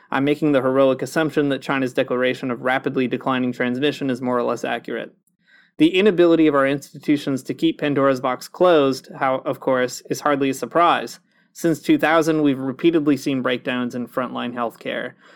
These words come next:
And I think what's important here is, uh, Davis is really saying, uh, again, not, not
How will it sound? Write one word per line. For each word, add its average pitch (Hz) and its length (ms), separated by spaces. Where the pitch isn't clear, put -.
And 147 460
I 165 140
think 214 280
what's 196 220
important 175 360
here 156 260
is, 139 280
uh, 135 260
Davis 180 320
is 147 140
really 151 240
saying, 156 580
uh, 139 380
again, 147 360
not, 147 320
not 165 440